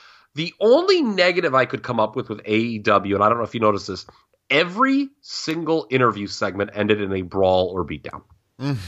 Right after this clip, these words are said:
Speaker 1: There was four of 'em.
Speaker 2: Yeah, I didn't notice
Speaker 1: And
Speaker 2: at the time, but yes, you're right.
Speaker 1: So, you know, our buddy Chris Van Vliet was i-, in the middle of one of those. And, you know, that, that was kind of,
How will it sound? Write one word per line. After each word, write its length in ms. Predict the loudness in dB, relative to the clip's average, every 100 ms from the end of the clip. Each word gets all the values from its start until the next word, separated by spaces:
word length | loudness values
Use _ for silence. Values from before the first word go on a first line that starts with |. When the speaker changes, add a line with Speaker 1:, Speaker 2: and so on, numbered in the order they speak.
| -16 _ -16 -14 0
Speaker 1:
There 120 | 2
was 160 | 2
four 380 | -4 0 4 4
of 100 | 4
'em. 140 | 0 -6
Speaker 2:
Yeah, 280 | -2 0 0
I 80 | -2
didn't 160 | -2
notice 240 | 0 0 -2
Speaker 1:
And 80 |
Speaker 2:
at 40 | -8
the 80 | -6
time, 340 | -4 -4 -4
but 180 | -6 -6
yes, 400 | -4 -6 -8 -14
you're 100 | -12
right. 220 | -12 -14 _ _ _ _ -20 -18
Speaker 1:
So, 480 | -2 0 0 -2 -10 _ _ _ _ _ _ _
you 180 | -12 -8
know, 480 | -4 -4 -4 -8 -12 _ _ _ -4
our 100 | 0
buddy 200 | 0 0
Chris 260 | -2 -2
Van 240 | -2 -4 -2
Vliet 300 | -4 -4 -2
was 300 | -2 -2 -8
i-, 20 |
in 300 | -10 -8 -2
the 80 | 0
middle 320 | 4 4 4
of 160 | 2 0
one 220 | 2 4
of 160 | 2 0
those. 340 | -4 -4 -2
And, 240 | -2 -2 2
you 60 |
know, 80 | 2
that, 160 | 2 2
that 160 | 2
was 160 | 0 0
kind 160 | -2
of, 120 | -2